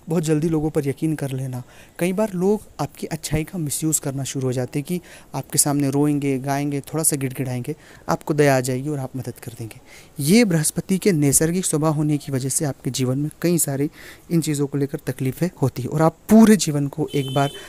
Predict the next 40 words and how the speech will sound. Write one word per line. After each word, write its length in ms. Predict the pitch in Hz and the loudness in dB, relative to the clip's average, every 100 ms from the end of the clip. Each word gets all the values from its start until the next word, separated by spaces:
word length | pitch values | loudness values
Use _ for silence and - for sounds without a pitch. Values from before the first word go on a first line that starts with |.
| - - | -14 -8
अच्छे 220 | - - | -2 2
से 120 | - - | 2 2
एनालिसिस 480 | 147 139 139 143 | -2 -2 0 0
करें। 220 | - 143 147 | -2 -2 -2
जो 120 | 143 | -2
बातें 280 | 135 131 139 | -2 -2 -2
मैंने 160 | 139 | -2
आपसे 220 | 135 - 135 | -2 -2 -2
साझा 260 | 139 131 | -2 -4
कर 160 | 135 143 | -8 -8
रहा 100 | 165 | -8
हूँ, 120 | 165 | -2
यही 380 | 156 151 214 214 | 0 2 2 0
बातों 320 | 170 147 143 147 | -2 -4 -4 -4
में 120 | 143 | -2
से 140 | 180 - - - - | -4 -8 -20 -20 -8
कोई 140 | - 165 | 0 2
ना 100 | 156 | 2
कोई 160 | 151 143 | -2 -4
बात 220 | 139 147 | -4 -4
आपसे 220 | - 156 | 0 0
मिली 220 | 143 180 | 0 -4
और 160 | 269 151 | -4 -6
वहाँ 180 | 117 135 | 0 0
से 140 | - | 0
आपके 180 | 127 123 | -2 -4
साथ 280 | - 170 - | -6 -10 -12
धोखा, 260 | 123 139 | -6 -4
छल 180 | 139 127 | -2 -4
कपट 360 | 117 117 160 - | -4 -6 -8 -2
हो 80 | 139 | -2
गया, 140 | 117 117 - - - - - | -2 -8 -16 -20 -20 -20 0
तो 60 | 185 | 2
आपको 200 | 180 233 | 2 0
एक 100 | 220 | 2
विश्वास 480 | 151 - 180 190 - | 2 2 2 0 0
में 60 | |
लाने 220 | 185 165 160 | -2 0 -2
के 100 | 151 | -4
बाद 180 | 165 | -6